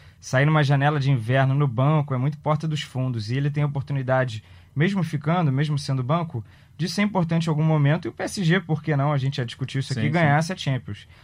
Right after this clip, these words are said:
Speaker 1: Então pode, pode
Speaker 2: É,
Speaker 1: ser um fim de
Speaker 2: é.
Speaker 1: temporada mágico ainda,
Speaker 2: Pode,
Speaker 1: e
Speaker 2: pode.
Speaker 1: sair seria
Speaker 2: Porque é questão de tempo, eu acho, essa saída, né? Não, acho que ele não reverte
Speaker 1: É,
Speaker 2: esse quadro.
Speaker 1: é, é, o, o contrato dele acaba no meio do ano, né? Ele deve ficar só mais esses meses,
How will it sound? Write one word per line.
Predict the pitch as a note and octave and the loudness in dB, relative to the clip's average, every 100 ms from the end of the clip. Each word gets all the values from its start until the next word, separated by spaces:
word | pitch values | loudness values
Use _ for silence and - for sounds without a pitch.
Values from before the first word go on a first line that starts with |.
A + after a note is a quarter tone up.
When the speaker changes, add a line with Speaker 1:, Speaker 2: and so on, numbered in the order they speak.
| - - | -20 -18
Speaker 1:
Então | - C3+ | -4 -2
pode, | D3 D3 C#3+ | -2 0 -2
pode | - C#3+ | 0 2
Speaker 2:
É, | A#3 | 8
Speaker 1:
ser | D3+ | 8
um | D3+ | 6
fim | E3 | 2
de | |
Speaker 2:
é. | E3 | 2
Speaker 1:
temporada | E3+ D#3+ D#3+ F3 | 2 4 4 4
mágico | A3 G3 D#3 D3+ F3 | 4 4 4 0 -2
ainda, | D3 | 0
Speaker 2:
Pode, | - - E3 | 2 0 0
Speaker 1:
e | |
Speaker 2:
pode. | G#2+ G3 | 0 0
Speaker 1:
sair | F#3 D#3+ F3 | 0 0 -2
seria | G3+ F#3+ G3+ F#3+ | -6 -6 -6 -6
Speaker 2:
Porque | D3+ F#3 | -4 -4
é | |
questão | F#3+ F3+ | -6 -6
de | A#3+ | -8
tempo, | G3 B2 A2 | -6 -6 -4
eu | G#2+ | -6
acho, | G#2+ | -8
essa | G#2+ | -12
saída, | - G2+ G2 G2+ | -8 -8 -6 -8
né? | G2+ | -8
Não, | G2+ B2+ B2 | -8 -10 -10
acho | A#2+ | -10
que | - | -8
ele | D3+ | -4
não | D3 | -2
reverte | C#3+ - F3 C#3 | 0 4 6 6
Speaker 1:
É, | |
Speaker 2:
esse | A#2+ G#2+ | 4 0
quadro. | G#2+ G2 G2+ | -2 -2 -4
Speaker 1:
é, | F2+ E2+ D3 | -8 -2 0
é, | A2+ | 0
o, | G#2+ A2 A2+ | 0 -2 -4
o | G#2+ | -4
contrato | A#2+ A#2 A#2+ B2 | -6 -2 -2 -2
dele | B2 | -2
acaba | C#3 C3+ C#3 | 0 0 0
no | D3 | 2
meio | D#3 | 0
do | F3 | 2
ano, | G3+ C#3 A#2 | 4 4 2
né? | A2+ A2 | -2 -2
Ele | A2 | -4
deve | A#2 | -4
ficar | - C#3+ C3+ C#3+ | -4 -4 2 2
só | C#3+ C#3+ C#3+ | 2 0 0
mais | D3+ C#3+ | 0 -2
esses | C#3+ D3 | -2 -4
meses, | C3 B2+ C#3 D#3+ G#3 - | -2 0 0 -2 -4 -10